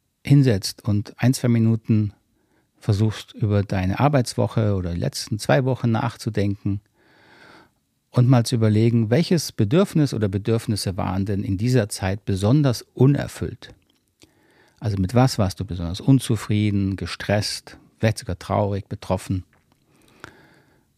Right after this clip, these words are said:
Einfach das mal in dir hochkommen lassen. Und versuchen, das Bedürfnis ein Stück weit zu spüren. Warst du erschöpft, warst du traurig, weil eine Beziehung belastet wurde, warst du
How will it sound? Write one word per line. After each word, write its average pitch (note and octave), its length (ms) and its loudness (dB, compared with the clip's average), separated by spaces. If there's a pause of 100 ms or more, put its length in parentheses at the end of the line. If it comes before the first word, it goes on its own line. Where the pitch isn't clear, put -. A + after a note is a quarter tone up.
(320)
Einfach D#3+ 240 2
das C#3 240 2
mal A#2+ 380 4 (560)
in A#2+ 240 6
dir G#2+ 240 4
hochkommen F#2+ 500 0
lassen. - 400 -8 (2000)
Und F3 160 4
versuchen, C3 840 2 (440)
das - 180 -2
Bedürfnis A#2+ 920 0 (260)
ein D#3 60 2
Stück - 240 -4
weit C#3 160 2
zu A#2 100 -2
spüren. F#2+ 600 -4
Warst C#3 260 0
du - 40 -2
erschöpft, - 480 -2
warst G2 300 -4
du G2 40 -6
traurig, G#2 640 -2
weil G2 160 -2
eine G2 140 -4
Beziehung C3+ 460 0
belastet G#2 480 -4
wurde, F#2+ 340 -6
warst - 300 -12
du G2 140 -6